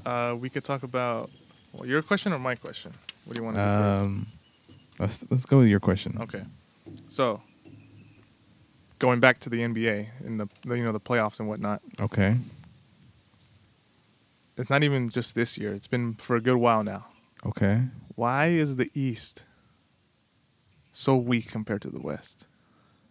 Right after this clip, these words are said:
Speaker 2: Huh, that's a good question.
Speaker 1: 'Cause, like you, like you've already said,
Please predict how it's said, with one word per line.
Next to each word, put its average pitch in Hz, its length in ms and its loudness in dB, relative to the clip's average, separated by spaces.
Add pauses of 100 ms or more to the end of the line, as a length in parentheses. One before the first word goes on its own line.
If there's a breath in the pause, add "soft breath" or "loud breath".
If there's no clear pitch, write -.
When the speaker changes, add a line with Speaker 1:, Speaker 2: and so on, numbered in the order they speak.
(640)
Speaker 2:
Huh, 120 340 10
that's 107 160 4
a 117 40 0
good 104 160 4
question. 107 640 6
Speaker 1:
'Cause, 143 280 2 (560)
like 127 200 -2
you, 143 180 2
like 127 160 2
you've 127 180 0
already 131 280 4
said, 117 340 2